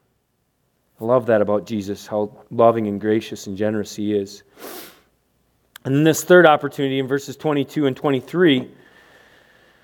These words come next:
Jesus said, "One thing you still lack." Man, I'm gonna give it to you straight, bro. I'm gonna give it to you real straight.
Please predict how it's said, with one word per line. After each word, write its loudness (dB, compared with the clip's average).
Jesus 4
said, 4
"One 4
thing 4
you 2
still 4
lack." 4
Man, 0
I'm 2
gonna 0
give 0
it -14
to -6
you -4
straight, 2
bro. 4
I'm 0
gonna 0
give -2
it -14
to -8
you -2
real 2
straight. -4